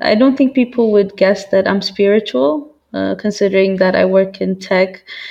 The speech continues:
and I talk about, a lot about, you know, artificial intelligence and such. I'm really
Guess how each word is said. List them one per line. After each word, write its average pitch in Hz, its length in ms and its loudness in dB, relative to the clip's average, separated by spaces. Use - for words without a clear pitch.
and 185 180 -2
I 190 80 0
talk 190 320 -2
about, 180 300 0
a 180 60 2
lot 185 260 0
about, 180 240 -2
you - 100 -4
know, 180 100 -2
artificial 185 500 -4
intelligence 185 680 -4
and 185 140 -6
such. - 480 -6
I'm 196 180 0
really 196 460 2